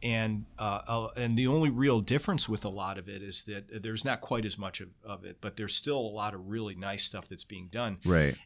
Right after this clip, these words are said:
Speaker 1: And, uh, what's happening is it's becoming more eco-friendly. So
Speaker 2: Mm.
Speaker 1: that's been a, a thing that's been
Speaker 2: Yeah.
Speaker 1: happening kinda across the board. But you can still go through package, you know, the magazines, um, Communication Arts,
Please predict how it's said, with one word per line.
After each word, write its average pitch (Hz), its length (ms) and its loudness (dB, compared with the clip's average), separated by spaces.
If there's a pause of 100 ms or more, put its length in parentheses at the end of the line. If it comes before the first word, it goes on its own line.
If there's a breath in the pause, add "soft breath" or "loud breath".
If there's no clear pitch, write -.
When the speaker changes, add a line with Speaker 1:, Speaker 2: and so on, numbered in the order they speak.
(100)
Speaker 1:
And, 113 500 -4 (380)
uh, 123 120 0
what's 123 480 2
happening 113 400 -2
is 101 160 0
it's - 140 0
becoming 107 360 -4
more 95 200 -10
eco-friendly. 98 680 -8
So 92 160 2
Speaker 2:
Mm. 78 40 -6
Speaker 1:
that's 92 200 -2
been 85 200 -12
a, - 420 -20
a 82 40 -16
thing 80 260 -14
that's 78 160 -6
been 82 340 -8
Speaker 2:
Yeah. - 300 -8
Speaker 1:
happening 90 320 -4
kinda 90 220 -12
across - 340 -4
the - 80 -14
board. 95 280 -6 (320 loud breath)
But 123 200 0
you 131 100 0
can 180 120 -4
still 202 220 10
go 135 140 2
through 117 400 0
package, 107 440 -2
you 117 140 -2
know, 101 280 -4
the 110 160 -6
magazines, 107 720 2
um, 98 520 -8 (680)
Communication 107 500 0
Arts, 98 360 4